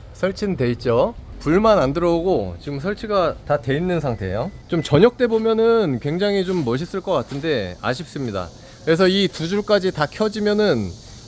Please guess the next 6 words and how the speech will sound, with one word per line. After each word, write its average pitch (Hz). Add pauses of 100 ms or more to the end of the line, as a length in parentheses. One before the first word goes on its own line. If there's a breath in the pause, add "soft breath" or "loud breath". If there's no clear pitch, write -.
이 170
메인 175
주출입구 196
쪽은 185
안으로 180
깊이 165